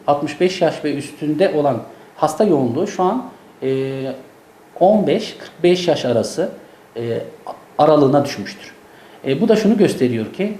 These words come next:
evet, gerçekten aşı koruyor ve aşı hastalığın ağır geçmesini de engelliyor. Yakınımızda ve hastalarımızda biz görüyoruz ki, "Keşke aşı olsaydık, bu hale düşmeseydik." diyen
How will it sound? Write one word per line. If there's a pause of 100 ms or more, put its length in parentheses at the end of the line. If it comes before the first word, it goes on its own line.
(100)
evet,
gerçekten
aşı
koruyor (640)
ve
aşı
hastalığın
ağır
geçmesini
de
engelliyor. (320)
Yakınımızda
ve
hastalarımızda
biz
görüyoruz
ki, (360)
"Keşke
aşı
olsaydık, (280)
bu
hale
düşmeseydik."
diyen